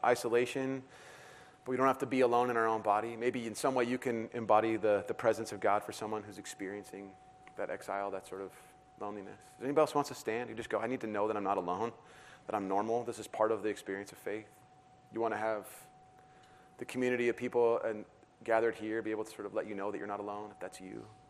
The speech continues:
you can stand. You're normal. It is okay. Anybody else?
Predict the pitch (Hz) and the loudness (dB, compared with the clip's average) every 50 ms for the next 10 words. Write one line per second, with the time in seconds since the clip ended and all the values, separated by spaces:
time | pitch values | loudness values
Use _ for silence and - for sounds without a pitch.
0 | - - - 85 85 - - - 85 87 92 101 107 110 - - - - - - | -20 -20 -18 -18 -16 -16 -16 -16 -16 -14 -14 -16 -18 -18 -20 -20 -20 -20 -20 -20
1 | - - - - - - - - - - - - - - - - - - - - | -20 -20 -20 -20 -20 -20 -20 -20 -20 -20 -20 -20 -20 -20 -20 -20 -20 -20 -20 -20
2 | - - - - - - - 92 98 101 104 101 101 98 98 98 101 101 107 113 | -20 -20 -20 -20 -20 -10 -2 2 2 2 2 2 0 -2 -2 -4 -4 -8 -8 -12
3 | - - - - - - - - - - - - - - - - - - - - | -18 -20 -20 -20 -20 -20 -20 -20 -20 -20 -20 -20 -20 -20 -20 -20 -20 -20 -20 -20
4 | - - 76 85 95 - - - - 87 - - - - - - - - - - | -18 -14 -14 -14 -16 -16 -18 -20 -20 -20 -20 -20 -20 -20 -20 -20 -20 -20 -20 -20
5 | - - - - - - - - - - - - - - - - - - - - | -20 -20 -20 -20 -20 -20 -20 -20 -20 -20 -20 -20 -20 -20 -20 -20 -20 -20 -20 -20
6 | - - - - 740 740 - - - 740 740 740 740 - - - - - - - | -20 -20 -20 -20 -20 -20 -20 -20 -20 -20 -20 -20 -20 -20 -20 -20 -20 -20 -20 -20
7 | - - - - - - - - - - 110 117 110 110 117 127 | -20 -20 -20 -20 -20 -20 -20 -20 -16 -10 -8 -8 -6 -8 -10 -12